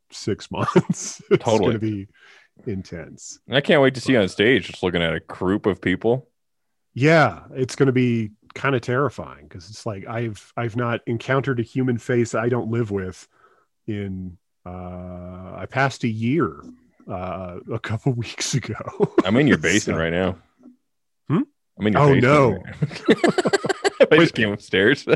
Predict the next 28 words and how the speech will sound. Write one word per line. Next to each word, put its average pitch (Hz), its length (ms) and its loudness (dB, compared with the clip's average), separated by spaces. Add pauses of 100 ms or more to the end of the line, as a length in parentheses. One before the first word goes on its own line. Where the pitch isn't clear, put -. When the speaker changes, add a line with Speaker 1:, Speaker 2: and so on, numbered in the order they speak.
(120)
Speaker 2:
<laughs> - 220 -2
Speaker 1:
Luke? 247 380 4 (800)
<laughs> - 800 -12
That's - 260 0
you? 196 360 6 (380)
Speaker 2:
Yeah. 214 320 8 (420)
Yeah, 233 280 6
it's 269 160 2
Speaker 1:
I 262 40 -2
Speaker 2:
weird. 240 460 6 (240)
It'll 156 180 6
be 208 140 2
weird. 233 240 4
I - 20 8
mean, 180 160 8
I 156 160 8
can't 180 280 4
wait, 113 240 6
f-, - 60 -20
Speaker 1:
Hmm. 101 120 -8
Speaker 2:
though, 95 440 4
for 92 420 0 (1300)
Speaker 1:
For 196 140 0
life 120 380 0
to 147 340 0 (260)
get 143 180 -4
back 151 240 0
to 151 240 -4